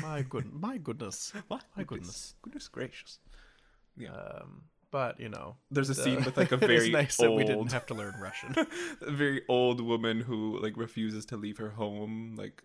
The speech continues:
Speaker 2: that's in, in the exclusion zone from the radioactive fallout. And yeah, it was funny. Her, she's like, "I've lived here my whole life, and I've seen these wars and all this thi-," <laughs> and she is talking with, like, this British, <laughs> this British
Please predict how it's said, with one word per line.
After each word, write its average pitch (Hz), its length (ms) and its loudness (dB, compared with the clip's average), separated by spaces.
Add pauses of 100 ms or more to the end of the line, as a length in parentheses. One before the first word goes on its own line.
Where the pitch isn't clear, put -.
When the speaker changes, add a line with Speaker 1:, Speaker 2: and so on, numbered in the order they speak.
(160)
Speaker 2:
that's - 260 -10
in, 104 160 -12 (180)
in 113 100 -2
the 98 200 -6 (100)
exclusion 113 600 -2
zone 123 420 0 (920)
from 117 120 -8
the 104 80 -6
radioactive 107 500 -6
fallout. 117 500 0 (360)
And 123 160 2
yeah, 113 100 6
it - 80 0
was - 220 2
funny. 127 300 6
Her, 120 300 4
she's 127 200 -4
like, 120 120 -4 (220)
"I've 110 220 -4
lived 135 260 0
here 143 140 2
my 123 180 2
whole 151 360 6
life, 156 280 4
and 135 140 0
I've 147 140 -6
seen 156 380 -6
these 147 220 -4
wars 160 540 4
and 139 120 -2
all 147 160 2
this 151 160 -4
thi-," - 180 -8
<laughs> - 40 4
and 147 240 4
she - 200 6
is 147 260 4
talking 120 480 4
with, - 200 -2
like, - 160 -6
this - 240 -4
British, - 560 -6 (100)
<laughs> - 1700 0
this - 200 0
British 113 320 -4